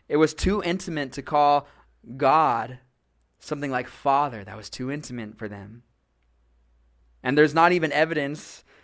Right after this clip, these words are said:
that suggests that anyone used the term Father for God before Jesus. But he is the Father,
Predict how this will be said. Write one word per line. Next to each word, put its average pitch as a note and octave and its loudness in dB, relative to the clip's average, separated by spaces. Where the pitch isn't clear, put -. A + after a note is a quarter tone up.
that C3 2
suggests C#3 0
that B2+ 2
anyone C#3+ -2
used D3 0
the C3+ -2
term C3 -8
Father C3+ 2
for A2 -8
God A#2+ -2
before A#2 -4
Jesus. B2 -10
But A#2 -6
he B2+ 2
is E3 2
the B2+ -4
Father, G2+ -6